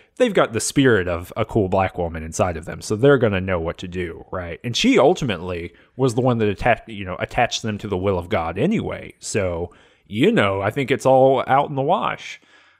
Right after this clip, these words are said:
Um, I, I think that there's actually quite a lot of intricate thought. It feels like there's a lot of intricate thought going on here in relationship to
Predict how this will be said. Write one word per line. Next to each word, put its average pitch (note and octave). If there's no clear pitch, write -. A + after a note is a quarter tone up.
Um, F#2+
I, -
I D3+
think A#3+
that A2+
there's A#2
actually A2
quite A2
a G#2+
lot G2+
of F2
intricate A2
thought. A#2+
It C3+
feels D3+
like G#2
there's G2
a A2
lot F#2+
of F2+
intricate G2+
thought G2+
going A2
on A2+
here A#2
in G#2
relationship F#2+
to A2